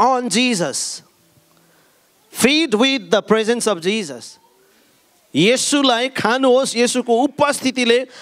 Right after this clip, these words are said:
आफ्नो आत्मालाई खुवाउनुहोस्, अनि हाम्रो आत्मा बलियो हुन्छ। नत्र भने हामी हार्छौँ, किनभने हाम्रो आत्मा कमजोर छ।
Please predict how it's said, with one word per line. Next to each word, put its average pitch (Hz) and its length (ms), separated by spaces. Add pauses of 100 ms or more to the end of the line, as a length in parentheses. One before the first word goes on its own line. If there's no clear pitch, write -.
(120)
आफ्नो 254 300
आत्मालाई 226 680
खुवाउनुहोस्, 320 920 (920)
अनि 139 200
हाम्रो 110 260
आत्मा 113 340
बलियो 120 340
हुन्छ। 113 200 (1160)
नत्र 143 320
भने 127 280
हामी 127 300 (540)
हार्छौँ, 139 520
किनभने 127 400
हाम्रो 120 220
आत्मा 120 340
कमजोर 113 440
छ। - 120